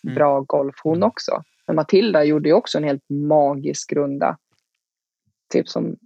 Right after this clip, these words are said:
Speaker 2: henne, hon fick också revansch från S M. Hon ville
Speaker 1: Mm.
Speaker 2: inte heller sluta. Eh, det var som att allting bara flöt på. Eh, och det var så jäkla
Speaker 1: Mm.
Speaker 2: häftigt att se. Hon hade en tap-in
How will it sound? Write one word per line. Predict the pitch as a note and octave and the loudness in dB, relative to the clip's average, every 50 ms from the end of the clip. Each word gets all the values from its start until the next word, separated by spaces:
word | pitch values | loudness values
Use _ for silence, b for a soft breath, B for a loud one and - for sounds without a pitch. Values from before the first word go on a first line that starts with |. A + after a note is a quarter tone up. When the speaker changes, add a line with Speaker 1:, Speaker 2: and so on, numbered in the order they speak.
| B3+ _ _ _ _ _ _ _ _ _ _ - - - - - | _ _ _ _ _ _ _ _ _ _ _ -20 -14 -12 -10 -6
Speaker 2:
henne, | - G3+ G3+ D3+ E3+ F#3 G3+ | -2 0 0 2 2 2 0
hon | G3 G3+ G3+ G#3 | 2 2 0 2
fick | - A3 | 2 2
också | G#3+ A3+ - - - D#3 | 2 2 2 0 0 0
revansch | D#3+ D3+ D3+ D#3 D3 C#3+ C#3+ C#3+ C#3 - - | 0 0 0 0 -2 -2 -2 -6 -8 -10 -8
från | - C#3+ C3 | -8 -6 -6
S | C#3 C#3+ - - | -6 -6 -4 -4
M. | D#3 | -2
Hon | D#3+ E3 F3 | -2 0 2
ville | G#3+ A3+ G#3 | 2 2 2
Speaker 1:
Mm. | F#3 | 2
Speaker 2:
inte | E3+ E3+ | 0 0
heller | E3+ G#3 C4+ C#4+ A#3 F3 | 2 2 4 4 2 0
sluta. | - - C3+ C3+ B2+ B2+ - _ - - - - _ _ _ _ _ _ _ _ _ _ _ _ _ _ _ _ - | -2 -2 0 0 0 0 -2 _ -6 -6 -6 -6 _ _ _ _ _ _ _ _ _ _ _ _ _ _ _ _ -8
Eh, | - - - - - - E3 - _ _ _ _ | -8 -6 -6 -8 -8 -10 -12 -16 _ _ _ _
det | F#3 | 0
var | F#3+ G#3 G3+ | 2 2 2
som | G3+ - E3 | 2 0 -2
att | - - | 0 2
allting | G3+ G3 F3 E3+ F3 - D#3 D#3 | 2 2 2 0 -2 -4 -6 -4
bara | D#3 D#3 D3+ D3+ | -2 -4 -4 -4
flöt | - - - E3+ D#3+ - - - | -6 -4 -2 -2 -2 -4 -8 -14
på. | - - B3+ G3 D3+ C#3 D3+ D3 - _ _ _ _ _ _ _ _ _ _ _ _ _ _ _ _ _ _ _ _ _ - - | 0 2 4 4 4 2 -2 -4 -8 _ _ _ _ _ _ _ _ _ _ _ _ _ _ _ _ _ _ _ _ _ -10 -8
Eh, | F3+ E3+ E3 E3 E3+ - - F3 F3 - _ _ | -8 -6 -6 -8 -8 -10 -10 -12 -14 -16 _ _
och | - F#3 | -2 0
det | F#3 F3 | 0 2
var | F3+ F3 | 0 0
så | E3+ - F3+ | 0 0 0
jäkla | F3+ F3 F3 _ _ A3 G#3 F#3 F3+ - A#2+ A#2 F#3+ | 0 0 -2 _ _ 2 2 2 0 -2 -2 -2 -2
Speaker 1:
Mm. | F3+ | 0
Speaker 2:
häftigt | F3+ F3 F3 - - F3+ F3 - E3+ | -2 -2 -4 -4 -6 -6 -4 -4 -6
att | D#3+ | -6
se. | - - F#3 F#3 F2 - - _ _ _ _ _ _ _ _ _ _ _ _ | 0 2 2 2 2 -2 -8 _ _ _ _ _ _ _ _ _ _ _ _
Hon | G#3+ A3+ | 4 6
hade | A#3 G3 G3+ G3 | 6 6 6 4
en | F3+ - - F#3 F#3 - _ | 4 2 0 -2 -2 -4 _
tap-in | - - A#3 A#3 - - _ _ _ - - _ - F#3 E3 D#3 D#3 D3+ | -4 0 0 0 0 -2 _ _ _ -20 -4 _ 2 2 2 2 -2 -6